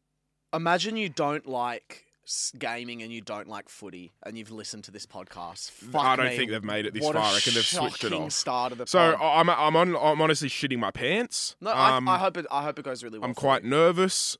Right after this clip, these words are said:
Speaker 2: I'm gonna abuse the T V. I'm
Speaker 1: Ooh.
Speaker 2: not going out to Homebush. Fuck that.
Speaker 1: Fuck
Speaker 2: I'm
Speaker 1: that.
Speaker 2: gonna abuse the T V, and I'm gonna get extremely angry at the T V.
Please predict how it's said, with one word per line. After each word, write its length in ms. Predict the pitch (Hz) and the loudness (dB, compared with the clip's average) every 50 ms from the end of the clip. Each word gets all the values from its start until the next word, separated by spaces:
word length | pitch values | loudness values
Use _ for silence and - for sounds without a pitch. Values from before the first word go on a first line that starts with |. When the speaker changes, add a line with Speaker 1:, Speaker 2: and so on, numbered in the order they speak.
| _ - | _ -4
Speaker 2:
I'm 200 | 117 123 127 123 | -4 -2 -2 0
gonna 560 | 123 123 123 123 120 120 120 113 113 113 - - | -2 0 0 0 0 0 0 0 -2 -4 -4 -6
abuse 640 | 117 113 107 113 110 113 127 143 143 143 131 123 - | -8 -10 -8 -8 -4 -2 0 0 0 0 -2 -4 -6
the 100 | 131 117 | -8 -8
T 240 | - - 131 127 | -6 -4 -4 -4
V. 300 | 117 113 135 170 185 214 196 | -2 -2 -2 -2 -2 -2 -4
I'm 100 | 123 120 | -4 -2
Speaker 1:
Ooh. 20 | |
Speaker 2:
not 120 | 131 135 - | -2 -2 -2
going 200 | 135 117 113 107 | -2 -2 -2 -4
out 140 | 98 90 | -6 -6
to 60 | - 101 | -8 -8
Homebush. 420 | 107 107 101 107 113 120 - - | -6 -6 -6 -6 -6 -8 -10 -8
Fuck 260 | - 107 104 - - | -8 -8 -10 -8 -8
that. 220 | - 107 139 - _ _ _ - - | -6 -6 -6 -6 _ _ _ -20 -16
Speaker 1:
Fuck 180 | - 381 - _ - | -16 -16 -14 _ -8
Speaker 2:
I'm 140 | 110 127 135 | -6 -4 -2
Speaker 1:
that. 60 | 135 | 0
Speaker 2:
gonna 120 | 127 123 | 0 0
abuse 340 | 117 107 117 123 123 123 117 | -2 -2 0 0 0 0 -2
the 100 | 120 113 | -4 -6
T 220 | - - 113 113 | -6 -6 -6 -4
V, 260 | 113 127 151 175 185 175 | -4 -2 0 0 0 0
and 100 | 170 185 | 0 0
I'm 60 | 185 | 0
gonna 140 | 196 202 202 | 0 0 2
get 120 | 208 185 | 0 0
extremely 640 | 196 - - - 208 202 208 208 202 202 202 170 - - | 0 -2 -2 0 0 2 2 2 0 -2 -2 -4 -6 -6
angry 400 | - 180 208 214 208 185 131 104 | -6 -4 -4 -4 -4 -4 -4 -4
at 80 | 104 - | -6 -8
the 80 | 104 - | -10 -12
T 220 | - 123 110 110 | -10 -8 -8 -8
V. 300 | 101 78 69 67 - | -8 -10 -14 -14 -18